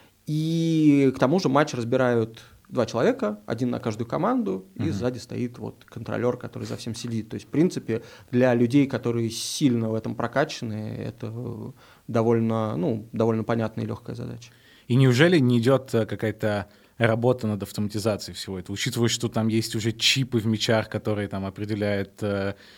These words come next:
Speaker 2: где он находится на поле и пересек ли линию? Неужели ничего не происходит в этом плане?
Speaker 1: Ну вот можно зафиксировать, наверное, ушел ли мяч в аут, пересек ли он линию ворот, но это все помогает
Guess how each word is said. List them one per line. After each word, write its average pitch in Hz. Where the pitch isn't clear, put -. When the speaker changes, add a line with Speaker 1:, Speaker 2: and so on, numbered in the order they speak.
Speaker 2:
где 120
он 113
находится 110
на 104
поле 107
и 98
пересек 107
ли 101
линию? 101
Неужели 107
ничего 107
не 95
происходит 90
в -
этом 85
плане? 160
Speaker 1:
Ну 165
вот -
можно 165
зафиксировать, 120
наверное, 107
ушел 113
ли 107
мяч 110
в 120
аут, 113
пересек 110
ли 113
он 110
линию 113
ворот, 123
но 131
это 170
все -
помогает 113